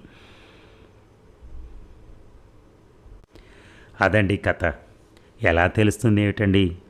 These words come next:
ఆయన ఎప్పుడైతే ఆ ఇంట్లోకి వచ్చి ఆమెను చూశాడో దూరం నుంచి, అప్పుడే ఆమె హృదయం స్పందించి ఉంటుంది. ఎందుకంటే ఇద్దరు ప్రేమికుల మధ్య ఆ హృదయ స్పందన,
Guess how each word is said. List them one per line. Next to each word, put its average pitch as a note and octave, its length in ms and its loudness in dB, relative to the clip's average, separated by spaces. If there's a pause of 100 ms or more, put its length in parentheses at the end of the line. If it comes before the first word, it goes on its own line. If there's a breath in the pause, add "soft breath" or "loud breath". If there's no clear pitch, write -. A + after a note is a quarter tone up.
(140)
ఆయన F#2 220 2
ఎప్పుడైతే G2 480 0
ఆ F#2 120 2
ఇంట్లోకి F2+ 440 0
వచ్చి F#2+ 220 -2
ఆమెను F2 220 2 (140)
చూశాడో F#2 360 0
దూరం F2+ 340 2
నుంచి, A#2+ 420 0 (480 loud breath)
అప్పుడే A2 340 2
ఆమె F#2 220 2
హృదయం F2+ 560 0
స్పందించి E2+ 580 0
ఉంటుంది. E2+ 360 -2 (260)
ఎందుకంటే E2+ 560 -2
ఇద్దరు F2+ 300 -2
ప్రేమికుల F#2+ 460 0
మధ్య E2 420 0 (500 loud breath)
ఆ E2+ 80 2
హృదయ F2 460 0
స్పందన, F2 580 -2